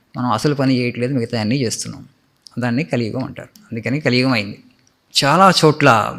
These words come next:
భాగవత యొక్క ప్రాశస్త్యము భాగవతంలోనే చెప్పబడింది. చాలా చోట్ల సర్వ వేదాంత సారం హి శ్రీ భాగవతం ఇష్యతే తద్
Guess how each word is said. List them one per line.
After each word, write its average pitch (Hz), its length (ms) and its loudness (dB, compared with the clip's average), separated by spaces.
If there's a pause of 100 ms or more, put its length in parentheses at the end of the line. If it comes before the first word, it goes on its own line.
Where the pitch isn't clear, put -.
(120)
భాగవత 170 380 6
యొక్క 170 180 0
ప్రాశస్త్యము 120 920 -2 (400)
భాగవతంలోనే 156 720 2
చెప్పబడింది. 135 440 0 (120)
చాలా 82 140 -4 (120)
చోట్ల - 340 -12 (520)
సర్వ 151 380 2
వేదాంత 131 600 4
సారం 117 500 4
హి 123 120 -2
శ్రీ 107 240 -4
భాగవతం 101 640 -2
ఇష్యతే - 540 -6 (400)
తద్ 135 180 0